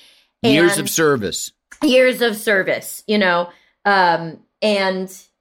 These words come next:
Speaker 2: and then this just, like, kind of more, honestly, cooler,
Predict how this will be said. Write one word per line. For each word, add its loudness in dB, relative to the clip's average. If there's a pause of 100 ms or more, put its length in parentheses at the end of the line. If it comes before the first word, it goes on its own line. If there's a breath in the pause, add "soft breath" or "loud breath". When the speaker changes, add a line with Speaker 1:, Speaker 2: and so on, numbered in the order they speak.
(440)
Speaker 2:
and 2
then 0
this -4
just, -6
like, 0
kind -4
of -6
more, 0 (140)
honestly, 0
cooler, 0